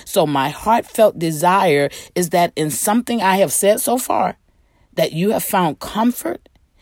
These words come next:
and you have found some sense of strength to begin the journey.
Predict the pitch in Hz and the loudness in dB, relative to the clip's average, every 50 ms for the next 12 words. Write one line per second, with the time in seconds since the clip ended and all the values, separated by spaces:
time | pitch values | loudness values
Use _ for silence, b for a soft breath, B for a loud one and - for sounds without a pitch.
0 | _ _ - 165 165 165 185 208 156 - - - 196 185 185 170 - - - 185 | _ _ -4 -2 -2 0 0 0 0 -2 -2 -2 -2 0 0 -2 -2 -4 -4 -2
1 | 175 160 - - - - 196 190 185 - - 147 135 - - - - - - - | -2 -2 -4 -4 -4 -4 -4 -4 -6 -10 -10 -8 -6 -6 -6 -6 -8 -10 -10 -8
2 | 170 202 208 202 165 131 127 b b b b b b b - 165 135 123 139 131 | -4 -4 -2 -2 -2 -4 -4 b b b b b b b -6 -4 -4 -4 -6 -8
3 | 127 123 - 165 165 165 165 165 170 165 160 147 147 139 135 - 147 151 156 151 | -6 -2 0 2 2 2 2 2 0 -2 -2 -4 -6 -6 -4 -4 -2 -2 -2 0
4 | 151 151 131 117 110 113 | 0 0 -2 -2 -4 -8